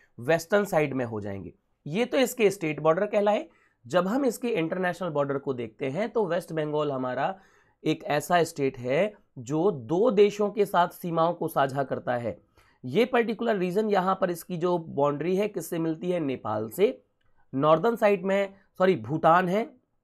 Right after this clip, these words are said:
नॉर्दर्न साइड में यहाँ पर भूटान वाला रीजन है, उत्तर में नेपाल से इसकी जो है ना नॉर्थ वेस्ट वाली,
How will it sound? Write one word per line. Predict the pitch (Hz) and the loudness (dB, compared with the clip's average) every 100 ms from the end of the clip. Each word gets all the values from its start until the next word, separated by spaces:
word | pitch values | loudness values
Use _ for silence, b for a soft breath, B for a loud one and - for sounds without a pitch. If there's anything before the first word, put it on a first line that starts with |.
| _ _ _ _ _ - | _ _ _ _ _ -6
नॉर्दर्न | 131 156 160 202 | 4 4 4 2
साइड | 196 185 | 2 2
में | 170 | 2
यहाँ | 185 170 | 2 2
पर | 170 165 | 2 0
भूटान | 131 143 151 165 | -2 2 2 4
वाला | 185 190 | 2 2
रीजन | 190 180 196 | 2 0 0
है, | 202 - b b b - | -2 -4 b b b -4
उत्तर | 156 - 190 | -4 2 2
में | 196 - | 2 0
नेपाल | 170 165 165 175 | -2 0 4 4
से | 180 202 | 4 0
इसकी | 190 190 196 190 B B _ | 0 -4 -2 -4 B B _
जो | 135 | 0
है | 165 | 2
ना | 208 | 2
नॉर्थ | 233 185 190 233 220 | 0 2 4 4 2
वेस्ट | 160 196 190 | 2 2 2
वाली, | 202 151 110 | 2 2 0